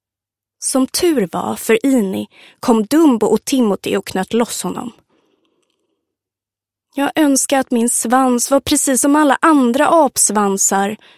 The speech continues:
sa Ini med en suck. "Var inte dum", sa Timothy. "Din svans är fantastisk. Eller hur, Dumbo?" Dumbo nickade och flaxade med sina stora öron. "Det tycker inte mina bröder",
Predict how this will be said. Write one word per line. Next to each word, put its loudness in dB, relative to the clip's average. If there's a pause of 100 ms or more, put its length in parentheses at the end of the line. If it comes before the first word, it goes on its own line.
(420)
sa -2
Ini -4
med -2
en -2
suck. -6 (1120)
"Var -4
inte 0
dum", -2 (160)
sa -8
Timothy. -8 (680)
"Din 4
svans 0
är 0
fantastisk. -4 (580)
Eller 2
hur, 2
Dumbo?" -4 (480)
Dumbo -2
nickade 0
och -2
flaxade -6
med -4
sina -2
stora -6
öron. -6 (1400)
"Det -12
tycker -4
inte 2
mina 2
bröder", -2